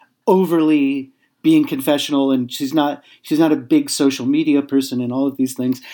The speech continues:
Um, but, you know, on the other hand, she last week did, did a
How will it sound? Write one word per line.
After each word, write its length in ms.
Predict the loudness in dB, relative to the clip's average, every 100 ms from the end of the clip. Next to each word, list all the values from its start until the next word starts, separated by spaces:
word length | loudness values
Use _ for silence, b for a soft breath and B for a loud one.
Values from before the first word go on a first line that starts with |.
| B B
Um, 400 | 0 0 -2 -16 b b b -2
but, 180 | -2 0
you 60 |
know, 200 | -2 -4 -6
on 140 | 0
the 100 | 2
other 180 | 2 2
hand, 200 | 0 -4
she 300 | -4 -4 -2
last 300 | -2 -2 -2
week 300 | -2 -2 -8 _ -6
did, 140 | -2
did 140 | 0
a 120 | 0